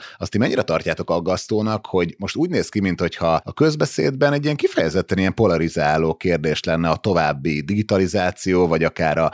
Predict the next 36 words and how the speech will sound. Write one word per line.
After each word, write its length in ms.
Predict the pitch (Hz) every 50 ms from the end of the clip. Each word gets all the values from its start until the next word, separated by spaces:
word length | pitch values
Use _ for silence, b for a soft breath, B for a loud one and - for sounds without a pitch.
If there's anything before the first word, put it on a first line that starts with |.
| B B B
a 80 | 85 -
készpénz 680 | - 110 98 90 - - - 101 90 87 87 87 85 -
forgalommal 720 | - 90 87 87 85 82 82 80 78 80 80 80 78 -
kapcsolatos, 840 | - 95 85 - - - 87 82 80 - - 82 80 78 - -
ö, 180 | 101 87 80 78
további 320 | - - 78 69 69 76
korlátozásoknak 920 | - - 73 71 71 67 60 - - 78 73 65 - - - 69 71 - -
a 40 | 78
bevezetése? 500 | 78 87 90 95 113 101 113 107 - 113
Tehát 180 | - 107 - 113
ez 100 | 107 117
mennyire 480 | 143 135 117 95 85 80 82 82 80 B B B B
akadályozhatja 1080 | - 92 - - 92 76 78 73 87 87 82 - - 85 85 - - 87 85 92 107
azt, 200 | 127 - - -
hogy, 320 | - - 104 98 95 90
ö, 100 | 101 98 95 B B B
akár 260 | - 90 - 110 104
azokban 380 | 104 92 87 76 71 85 87 87
a 240 | 85 82 85 82 b b b
területeken, 540 | _ 101 90 87 87 85 - - - 98 90
vagy 120 | 87 90 -
azokon 340 | - 113 101 101 85 - 90
a 40 | 90
területeken 520 | - 95 87 90 87 85 - 85 - 87
is 100 | 85 -
előre 280 | 95 101 92 90 85 85
léphessünk, 580 | 82 90 98 - 123 120 - - 113 104 92 -
ahol 340 | 85 87 90 90 85 - _
ti 80 | - 82
is 100 | 76 -
mondtátok, 200 | 90 87 82 85
hogy 200 | 95 90 - 78
még 200 | 78 78 76 -
tudnánk 440 | - 78 80 67 73 76 73 67 -
előre 320 | 69 71 69 69 69 69
menni? 340 | 69 69 69 69 73 76 76